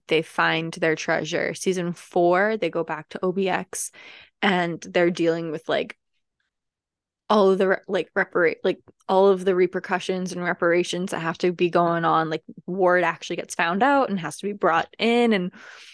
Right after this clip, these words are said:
you know, justice is served. And then season five is, like, one last go out with a bang, season one feel. But, like, obviously that's not gonna happen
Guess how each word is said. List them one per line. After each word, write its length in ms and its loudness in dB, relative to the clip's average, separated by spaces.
you 120 2
know, 120 0
justice 480 0
is 120 -6
served. 340 2
And 100 -6
then 140 -6
season 280 -4
five 320 0
is, 100 -2
like, 140 -2
one 280 -4
last 540 -6
go 140 4
out 160 6
with 140 0
a 40 0
bang, 840 -4
season 400 0
one 300 -2
feel. 480 -2
But, 100 0
like, 120 2
obviously 340 2
that's 220 -2
not 140 -6
gonna 160 -2
happen 520 -4